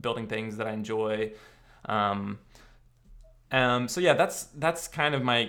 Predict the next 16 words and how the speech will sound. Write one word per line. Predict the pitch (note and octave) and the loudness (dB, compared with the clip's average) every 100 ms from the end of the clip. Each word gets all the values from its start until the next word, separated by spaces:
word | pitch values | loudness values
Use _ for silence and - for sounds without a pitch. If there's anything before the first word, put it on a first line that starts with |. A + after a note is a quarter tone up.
| A#2+ | -4
goal | G#2+ A2 A#2 B2 | -6 -2 -2 -2
with | C3 C3+ | -4 -2
it, | C3 | -2
I | C3 | 0
guess. | C3 C#3 D3 - - | 2 2 0 -6 -10
Um, | C3 A2+ A2 A2 A2 G#2+ - - - - _ _ - - - - | -6 -6 -4 -8 -12 -14 -20 -20 -20 -20 _ _ -20 -20 -14 -6
and, | B2+ A#2 A#2 G#2+ - - _ _ - - | -2 -2 -2 -6 -8 -14 _ _ -20 -4
yeah, | G3 F3 | 2 4
so | - C#3+ | 4 4
I, | B2+ C3+ C#3 | 4 4 0
I'm | B2 - | -6 -4
pretty | B2 A2+ A2 A2+ - - - | -6 -6 -8 -12 -20 -20 -18
excited | - A#2 A2+ | -8 -6 -4
about | G#2+ G#2 - | -4 -6 -4
that, | A2 A2 G#2+ - | -2 -2 -2 -8
and | A2 G#2+ | -6 -6